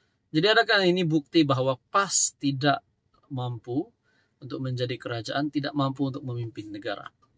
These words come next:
Ini pasti satu berita duka cita untuk Hadi Awang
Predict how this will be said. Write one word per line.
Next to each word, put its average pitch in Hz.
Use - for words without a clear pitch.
Ini 120
pasti 120
satu 127
berita 120
duka 117
cita -
untuk -
Hadi 127
Awang 127